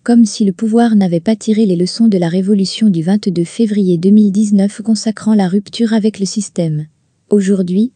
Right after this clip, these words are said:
ce système est encore là, et veut gagner du temps à travers les moyens de répression multiples, a déclaré la secrétaire générale du P T.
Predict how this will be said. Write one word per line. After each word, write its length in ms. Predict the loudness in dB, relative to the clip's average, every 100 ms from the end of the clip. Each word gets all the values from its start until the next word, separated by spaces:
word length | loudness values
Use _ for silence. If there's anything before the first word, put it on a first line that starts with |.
| _
ce 180 | -4 -4
système 460 | -2 -6 0 2
est 140 | 2 2
encore 320 | -2 -2 -2
là, 220 | -2 -4 -8 -4
et 140 | -2
veut 100 | 0
gagner 320 | 2 4 4
du 140 | 2 0
temps 180 | 0 0
à 80 |
travers 480 | -2 -4 -2 -2 -2
les 80 | 0
moyens 380 | 0 2 2 2
de 80 | 0
répression 500 | -4 -2 -4 -2 0
multiples, 640 | 0 0 -4 -8 -6 -10 -10 -6
a 140 | -2
déclaré 420 | -2 0 0 2
la 140 | 0 0
secrétaire 540 | -4 -4 -4 -2 -4
générale 500 | 2 4 4 2 0
du 100 | -2
P 140 | -4
T. 300 | -8 -8 -12